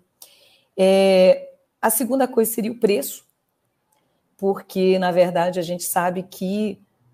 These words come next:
é, isso é discutível, né? Eu discuto bastante isso, mas, é, quando vejo, assim, um, um, um paciente entrar no meu ambulatório do, do, do público, né? E entrar com aquele pacotão de biscoito amarelo, que pagou um, dois reais ali na porta, né? No, no,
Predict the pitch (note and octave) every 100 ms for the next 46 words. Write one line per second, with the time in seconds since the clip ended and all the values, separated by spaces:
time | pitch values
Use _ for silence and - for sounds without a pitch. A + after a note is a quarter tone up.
0 | _ - E3+ D#3+ G#3+ - B3+ - E4+ -
1 | F#3 D#3 D3+ D#3 F3 G3+ G3 F#3 F#3 -
2 | A#3 A#3 F3+ F#3 A3+ C4 A3+ F#3 F3 D#3+
3 | D#3+ F3+ - - _ _ _ _ F#3+ F3
4 | E3 E3 - - F#3+ G3+ G3 E3+ G3+ G3+
5 | F#3+ - F#3+ F#3 - E3+ F3 F3+ E3+ E3+
6 | - F#3 F#3 F3 F#3 G3 G3 F3+ F3 E3+
7 | F3 F3 F3+ F3 D#3 D#3+ - C#3 E3 D#3+
8 | D#3 D#3 - _ A3+ A3+ D#3+ - D#3+ E3
9 | G3 _ _ _ _ F3 E3+ F3+ F#3 F3
10 | F#3+ F#3 F3+ F#3 F3+ F#3 F#3+ E3+ D#3 -
11 | F3 E3+ D#3+ D#3 D#3 F#3+ F#3+ D#3 - _
12 | _ _ _ F#3+ - E3+ E3+ F#3 F#3+ D3+
13 | - _ F#3 G#3+ F3 F#3 F#3 D#3+ D#3+ E3+
14 | F3+ E3 F3 E3+ - F3 F3+ - E3+ F#3
15 | A#3 A#3+ F#3+ F3 E3+